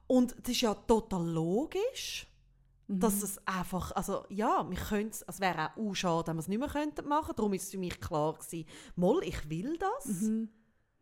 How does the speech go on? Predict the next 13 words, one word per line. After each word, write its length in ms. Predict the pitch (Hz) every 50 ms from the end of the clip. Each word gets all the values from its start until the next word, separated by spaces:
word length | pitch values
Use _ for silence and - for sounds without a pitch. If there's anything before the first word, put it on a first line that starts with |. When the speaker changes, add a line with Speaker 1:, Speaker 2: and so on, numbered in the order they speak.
| _ _ -
Speaker 1:
Ich 220 | 208 - - -
will 100 | 165 220
Speaker 2:
Aber 180 | 269 294 339 302
hast 260 | 294 320 311 - -
du 60 | 285
dich 80 | - 277
ein 60 | 262 -
bisschen 160 | 254 247 240
müssen 240 | 247 240 - 247 233
managen 680 | 254 320 427 508 - 170 151 151 - - - - 202
für 80 | 202
Speaker 1:
Aber 300 | 240 214 233 285 - 151
Speaker 2:
das? 480 | - 403 427 480 508 466 370 294 -